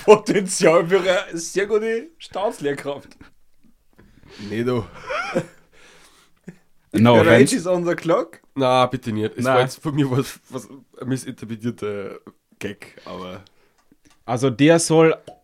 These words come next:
Speaker 3: angeblich der extrem fruchtigste sein,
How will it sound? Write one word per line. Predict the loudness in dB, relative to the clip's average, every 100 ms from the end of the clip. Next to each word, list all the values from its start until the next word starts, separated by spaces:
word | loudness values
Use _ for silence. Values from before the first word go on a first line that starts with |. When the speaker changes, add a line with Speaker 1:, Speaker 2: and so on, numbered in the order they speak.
| -4
Speaker 3:
angeblich | -2 0 0 0 -4 -4
der | -2 0 0 -2 -6
extrem | -12 -8 -6 -6 -4
fruchtigste | -4 -4 -4 -8 -4 -4
sein, | 0 0 -2